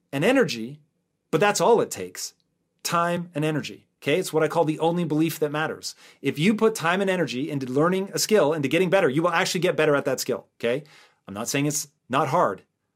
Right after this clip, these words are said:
but who the fuck cares? Like, I, it drives me crazy that people focus on it's hard. Yes, it's hard. Getting good at shit is hard. Outperforming other people is hard. But if you wanna win, you've gotta do hard shit. So you're gonna have to lean into this. You're gonna have to get good. So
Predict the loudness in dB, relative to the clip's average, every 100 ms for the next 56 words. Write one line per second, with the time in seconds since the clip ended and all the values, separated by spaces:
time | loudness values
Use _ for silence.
0 | _ 2 4 4 2 4 6 6 2 -4
1 | -2 -2 0 2 4 4 2 2 2 2
2 | -4 -4 -4 0 0 0 -4 -4 -2 0
3 | 2 2 0 2 2 0 -6 _ _ 0
4 | 4 6 6 6 6 2 2 4 4 4
5 | 0 _ _ 0 2 2 4 4 2 0
6 | -2 -2 -4 -2 4 4 4 -2 _ _
7 | _ 2 2 4 4 4 4 4 4 4
8 | 2 -4 -2 2 4 4 4 4 6 6
9 | 6 6 6 4 _ _ _ 0 4 6
10 | 6 4 2 2 2 4 2 2 0 0
11 | 0 2 2 0 2 0 4 4 4 2
12 | -2 0 2 2